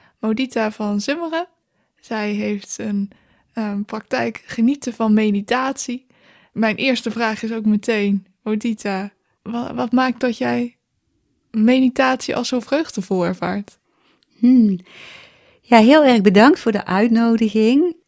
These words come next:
Speaker 2: Wat maakt dat ik meditatie als vreugdevol ervaar? Dat is omdat meditatie mij bij het hier en nu brengt.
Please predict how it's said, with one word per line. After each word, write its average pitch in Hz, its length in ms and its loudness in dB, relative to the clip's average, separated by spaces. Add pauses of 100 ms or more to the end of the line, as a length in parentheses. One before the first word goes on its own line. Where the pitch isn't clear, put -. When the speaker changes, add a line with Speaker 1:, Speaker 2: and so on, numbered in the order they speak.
(800)
Speaker 2:
Wat 233 260 4
maakt 202 240 0
dat 185 160 -2
ik - 180 -4
meditatie 185 800 -4
als 180 220 -8
vreugdevol 175 760 -2
ervaar? 165 320 -8
Dat 175 160 -8
is - 420 -8 (100)
omdat 196 380 -6
meditatie 202 800 -6
mij 180 300 -4
bij 170 260 -6
het - 520 -12 (120)
hier 202 400 -4
en 170 200 -8
nu 202 160 -4
brengt. 208 640 -8